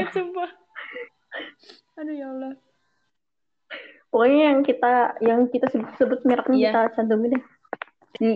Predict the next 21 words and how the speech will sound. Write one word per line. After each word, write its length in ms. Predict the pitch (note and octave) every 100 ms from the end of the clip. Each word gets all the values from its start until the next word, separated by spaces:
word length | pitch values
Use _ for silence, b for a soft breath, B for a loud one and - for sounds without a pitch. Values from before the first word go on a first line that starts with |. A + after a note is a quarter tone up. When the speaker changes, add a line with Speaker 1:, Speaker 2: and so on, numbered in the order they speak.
| -
Speaker 1:
description 640 | - A3 - A3+ - A3 G#3+
box 320 | G#3+ A3 -
ya, 160 | A#3 -
Speaker 2:
Nanti 240 | G#3+ G3 G#3
juga 160 | G3+
Speaker 1:
barangkali 140 | F#3+ G#3+ B3
Speaker 2:
ditulis 280 | G#3 G#3+ A3
Speaker 1:
gitu. 80 | -
Speaker 2:
di 320 | G#3 G#3 F#3
note 240 | G3 G3+ - _ _
kalau 240 | A#3 A3+
kita 240 | A#3 A#3+ C4+
Speaker 1:
Iya. 80 |
Speaker 2:
share 160 | C#4+ A#3+
di 160 | A#3+ -
S 120 | B3
G. 160 | A#3 A#3+
<laughs> 800 | - - A4+ - - _ _ -
Biar 160 | D4
tidak 320 | C4 B3+ A#3 -
ada 320 | A3 A3+